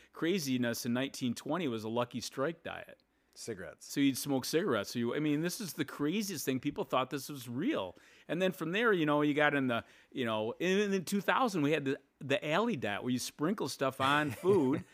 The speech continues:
Speaker 1: that it wouldn't be absorbed in the body.
Speaker 2: What was the one where you took the hormone through the nose?
Speaker 1: Oh, the H C G, and then you
Speaker 2: Mm-hmm.
Speaker 1: got, you know, and then, you know, you got the, the high carb diet. I remember when I was delivering,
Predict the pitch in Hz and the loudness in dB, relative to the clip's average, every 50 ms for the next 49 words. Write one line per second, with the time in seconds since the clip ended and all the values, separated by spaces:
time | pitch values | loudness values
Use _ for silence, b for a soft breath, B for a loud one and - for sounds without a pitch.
0 | B B B B - - 151 151 160 185 196 185 170 180 175 170 151 135 131 156 | B B B B 4 4 4 6 4 2 2 2 0 0 0 0 0 2 2 4
1 | 180 190 180 185 180 180 175 180 196 240 277 262 - 82 82 87 _ - 104 120 | 4 4 2 0 0 0 0 2 2 2 2 0 0 -4 -10 -14 _ -10 -8 -8
2 | 151 151 160 151 147 143 139 131 120 107 107 104 95 - - - - - 117 110 | -6 -6 -4 -4 -4 -2 -2 -2 -2 -2 -4 -6 -8 -10 -14 -20 -12 -10 -10 -10
3 | - - 104 95 90 80 101 107 107 104 101 98 95 92 - - 98 90 85 85 | -8 -8 -8 -8 -6 -6 -6 -6 -6 -6 -8 -8 -10 -12 -12 -12 -12 -12 -12 -12
4 | 87 90 92 90 85 85 82 - 151 143 131 123 135 147 147 135 - - - 147 | -12 -12 -12 -12 -14 -12 -6 0 2 2 2 2 2 2 0 0 -2 -4 -2 -2
5 | 143 127 107 110 131 139 139 139 139 131 127 117 117 120 117 110 113 107 107 104 | -2 -2 -4 -2 2 4 4 6 4 4 4 2 0 0 0 0 2 2 2 0
6 | 101 - B B B B B B 160 131 117 120 131 - 151 160 175 180 180 - | 0 -2 B B B B B B -2 0 2 2 0 0 0 0 0 -2 -4 -4
7 | 156 180 160 139 139 156 156 147 135 139 135 131 - 127 117 - B B B B | -4 0 0 2 2 2 0 2 2 2 2 4 2 0 0 0 B B B B
8 | B _ - - 123 120 156 151 151 - - - - 139 147 156 156 143 139 131 | B _ -6 -4 0 4 4 4 4 2 0 2 4 4 6 4 4 4 4 4
9 | 135 139 139 143 135 127 127 135 135 135 131 127 123 123 120 120 113 104 101 117 | 6 6 4 4 4 2 2 2 2 2 2 0 2 2 2 0 0 -2 -2 -2
10 | 123 127 131 123 123 120 120 113 110 110 | 0 0 0 0 -2 -2 -2 -2 -2 -4